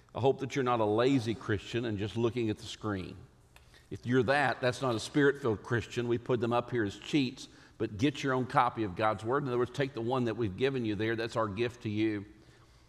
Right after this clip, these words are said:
And you're gonna notice throughout this section that each of the respective people in the marriage get their own verbs.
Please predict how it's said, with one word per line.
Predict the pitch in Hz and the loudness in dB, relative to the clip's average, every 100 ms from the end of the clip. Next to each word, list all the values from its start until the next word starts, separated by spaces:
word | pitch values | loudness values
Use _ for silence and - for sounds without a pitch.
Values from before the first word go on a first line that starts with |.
| - - _ | -20 -20 _
And | - | 2
you're | 139 | 4
gonna | 156 208 | 6 6
notice | 202 196 185 | 6 6 4
throughout | - 170 180 208 | 6 6 6 4
this | 202 151 | 2 0
section | - 202 190 - - 117 113 113 - - - _ - | 2 2 2 -2 0 0 0 -6 -14 -20 -20 _ -2
that | 135 135 123 - - - - | 2 2 0 -6 -20 -20 -2
each | 160 208 208 - - - | 0 2 -2 -6 -4 2
of | 143 143 127 | 4 4 2
the | 120 | 0
respective | 107 113 - 180 175 - 160 131 | 0 -4 0 0 0 -2 -4 -4
people | - 180 170 135 | -4 -2 0 0
in | 139 | 0
the | |
marriage | 127 147 143 127 | 2 2 2 2
get | - 131 | 0 0
their | 123 | 2
own | 117 113 | 2 2
verbs. | 143 127 95 - - | 2 2 -2 -12 -20